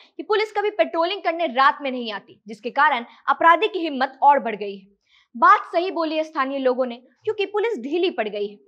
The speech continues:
जिससे अपराधियों का हौसला और बुलंद हो गया है। और बात अगर दूसरे केस की करें, तो जिस उम्र में बच्चे को पढ़ना चाहिए, वो तमंचा लेकर घूम रहे हैं।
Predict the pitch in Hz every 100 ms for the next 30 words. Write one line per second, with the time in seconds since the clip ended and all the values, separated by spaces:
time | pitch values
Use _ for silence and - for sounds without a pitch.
0 | _ - 330 - 294 277 262 254 339 247
1 | 226 240 240 214 - 285 311 262 240 226
2 | 226 208 208 - _ _ _ - 415 247
3 | 349 427 480 453 285 359 392 480 415 415
4 | 381 381 294 208 - - _ 349 349 466
5 | - 392 427 277 180 _ _ 233 285 415
6 | 415 392 302 262 285 311 254 214 294 320
7 | 294 262 285 269 359 262 320 294 220 269
8 | 226 208 196